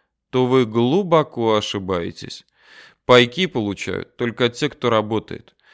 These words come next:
Стандартную пайку получают гражданские, работающие на фермах, теплицах или на административной работе.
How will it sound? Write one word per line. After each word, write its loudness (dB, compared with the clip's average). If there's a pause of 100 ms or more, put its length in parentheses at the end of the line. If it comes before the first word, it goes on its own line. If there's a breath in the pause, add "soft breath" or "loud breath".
(220 soft breath)
Стандартную 2
пайку 0
получают 0
гражданские, 0
работающие 0
на -4
фермах, -2
теплицах -4
или -2
на 0
административной -4
работе. -4